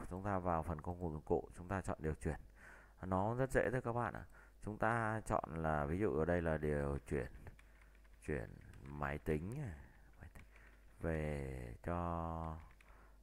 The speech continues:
à, sếp dùng. Đấy, sếp phải dùng máy cũ đúng không? Ở đây chúng ta điều chuyển vào ngày mùng một tháng hai đi. Đó. Chúng ta chọn cái bộ máy tính, à, Asia. Đấy, chúng ta chuyển từ phòng ban là,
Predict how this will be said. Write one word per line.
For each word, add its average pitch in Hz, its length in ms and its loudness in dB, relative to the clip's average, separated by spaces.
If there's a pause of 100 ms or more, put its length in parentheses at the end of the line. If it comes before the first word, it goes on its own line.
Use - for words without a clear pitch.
(180)
à, 73 240 -6
sếp - 500 0
dùng. 87 200 6 (340)
Đấy, 76 760 -2
sếp 87 220 -4
phải 85 120 -4
dùng 78 140 -4
máy 78 160 -2
cũ 113 280 0
đúng 101 100 2
không? 101 200 2 (960)
Ở - 120 -6
đây 92 160 6
chúng 95 180 -2
ta 95 200 2
điều 85 140 2
chuyển 71 240 0
vào 71 80 -2
ngày 73 140 -2
mùng 73 200 -2
một 76 160 2 (100)
tháng 82 160 0
hai 95 220 2
đi. 92 100 0 (440)
Đó. 87 200 -4 (840)
Chúng 95 100 -4
ta 98 100 2
chọn - 280 2
cái 87 80 -2
bộ 92 160 4
máy 80 160 -2
tính, 90 320 -2
à, 107 240 -2
Asia. 92 420 0 (300)
Đấy, 85 280 -2 (100)
chúng 92 100 -8
ta 95 120 -2
chuyển 69 320 -2
từ 76 140 -2
phòng 76 280 -4
ban 85 360 -2
là, 73 220 -4